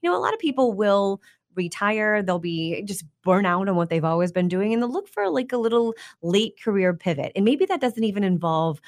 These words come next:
full-time work. Maybe it's part-time work, but there's a lot of employers out there, Starbucks, Trader Joe's, that are offering health insurance coverage to their employees. So you have more flexibility, right? Maybe you don't even have to work full-time, but you're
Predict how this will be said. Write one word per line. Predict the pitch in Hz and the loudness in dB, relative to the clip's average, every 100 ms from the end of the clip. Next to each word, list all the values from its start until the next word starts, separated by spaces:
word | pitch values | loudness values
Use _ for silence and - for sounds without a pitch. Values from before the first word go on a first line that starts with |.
| - _ | -20 _
full-time | - 190 190 190 160 | -4 -4 0 0 0
work. | 165 170 185 | 0 -2 0
Maybe | 185 226 | 0 0
it's | 269 - | -6 -8
part-time | - 175 214 214 | -6 -4 -2 -2
work, | 220 226 | -2 -2
but | 226 | -2
there's | 226 233 | 0 0
a | 254 | 0
lot | 220 208 359 | 0 -2 -2
of | 480 - 202 | -4 -4 0
employers | 180 - 208 254 226 165 | 0 -2 -4 0 0 0
out | - 151 - | 0 -2 -2
there, | 156 151 165 _ _ _ | -6 -6 -10 _ _ _
Starbucks, | - - 160 175 185 208 - - - _ | -8 0 0 2 0 -2 -6 -12 -14 _
Trader | - 175 175 | -4 -2 0
Joe's, | 151 151 165 233 240 - - _ | 0 0 2 0 -2 -10 -20 _
that | 180 208 | 0 2
are | 247 - | 0 2
offering | 196 320 - 220 220 240 - | 4 2 0 -2 0 0 -4
health | - 277 381 392 | -4 -2 0 0
insurance | 214 - 160 151 - | -2 -2 -4 -4 -8
coverage | - 165 147 160 196 - | -4 -2 0 -2 -2 -6
to | 190 | -2
their | 160 170 | 0 2
employees. | - 185 185 202 247 370 143 - - - | 2 -2 -2 -2 0 0 -2 -8 -16 -12
So | - 302 285 269 254 | -2 0 0 -2 -4
you | 226 | -2
have | 254 214 196 | 2 2 2
more | 190 | 0
flexibility, | 196 208 220 262 208 233 269 | 0 -4 -4 -2 0 0 0
right? | 269 311 | -2 -2
Maybe | 220 220 | 0 0
you | 202 | 2
don't | 202 | 0
even | 196 | 0
have | |
to | 196 | -2
work | 196 196 | -4 -4
full-time, | - 190 185 285 233 190 175 | -4 -6 -2 0 2 0 -2
but | 170 | -4
you're | 170 | -6